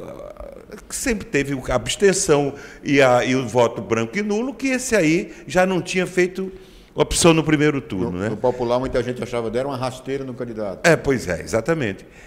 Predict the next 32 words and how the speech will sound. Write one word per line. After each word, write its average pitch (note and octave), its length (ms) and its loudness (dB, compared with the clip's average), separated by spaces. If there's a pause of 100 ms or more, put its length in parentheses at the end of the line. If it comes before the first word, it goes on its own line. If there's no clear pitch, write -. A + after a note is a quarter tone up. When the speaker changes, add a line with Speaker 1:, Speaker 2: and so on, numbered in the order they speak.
(140)
Speaker 1:
Então, A3 400 -2
isso, G3+ 560 -4
isso F#3 240 -6
evidentemente C#3+ 800 -6
foi, C3+ 580 -2 (800)
foi D#3 200 0
importante D#3+ 760 2
ter A2+ 160 0
acontecido F2+ 880 -6
essa F#2+ 180 -10
decisão F#2 420 -6
do F#2 100 -10
Supremo F#2 400 -6
Tribunal F2 420 -8
Federal, C3 560 -8 (480)
pra A#3+ 120 -2
colocar D#4 480 0
as B3+ 120 -4
coisas F#3+ 360 -2
no A3 60 -12
seu G3 160 0
devido C3+ 340 -6
lugar. C3+ 440 -6 (600)
É - 40 -16
somente A3+ 500 -10
isso. - 200 -16 (380)
Speaker 2:
E, D#3+ 300 -6 (500)
é, G2 360 -4
essa, G#2 580 -4 (140)
a, A2 260 -8
a, A2 40 -2
o, F#2+ 300 -4